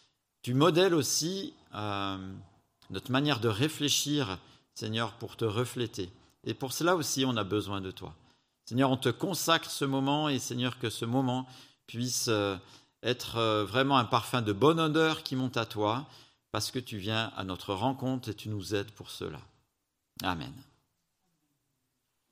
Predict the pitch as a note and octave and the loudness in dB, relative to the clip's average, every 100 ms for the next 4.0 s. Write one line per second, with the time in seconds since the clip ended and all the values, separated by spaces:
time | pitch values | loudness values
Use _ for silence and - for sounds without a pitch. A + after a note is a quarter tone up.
0 | _ _ _ _ _ _ _ _ _ _ | _ _ _ _ _ _ _ _ _ _
1 | _ _ _ _ - - _ _ _ _ | _ _ _ _ -10 -10 _ _ _ _
2 | _ _ _ _ _ _ _ B2+ B2+ F3+ | _ _ _ _ _ _ _ -2 0 2
3 | B3 - D#3 - F3 E3+ C#3+ B2+ A#2+ A2+ | 4 2 4 6 10 10 10 8 6 4